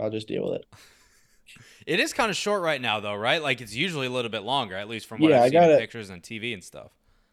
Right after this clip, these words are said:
Speaker 1: Yeah, I got a pretty aggressive haircut, uh, two weeks ago. <laughs>
Speaker 2: Aggressive haircut. That doesn't
Speaker 1: <laughs>
Speaker 2: sound fun.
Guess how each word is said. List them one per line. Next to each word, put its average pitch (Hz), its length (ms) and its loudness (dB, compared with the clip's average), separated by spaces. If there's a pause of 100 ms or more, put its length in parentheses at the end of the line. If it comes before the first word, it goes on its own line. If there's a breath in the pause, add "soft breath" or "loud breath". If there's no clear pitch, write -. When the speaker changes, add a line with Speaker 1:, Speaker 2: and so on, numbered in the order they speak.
(120)
Speaker 1:
Yeah, 143 160 4
I 143 60 6
got 165 160 6
a 143 40 4
pretty 135 520 0
aggressive 117 400 0
haircut, 107 440 -2 (140)
uh, 107 240 -4
two - 160 -6
weeks 104 160 -8
ago. - 200 -10 (420)
<laughs> - 440 -20
Speaker 2:
Aggressive - 580 -12
haircut. - 440 -10
That 190 300 8 (100)
doesn't 147 220 4
Speaker 1:
<laughs> - 20 -14
Speaker 2:
sound 95 240 -8
fun. 107 360 -8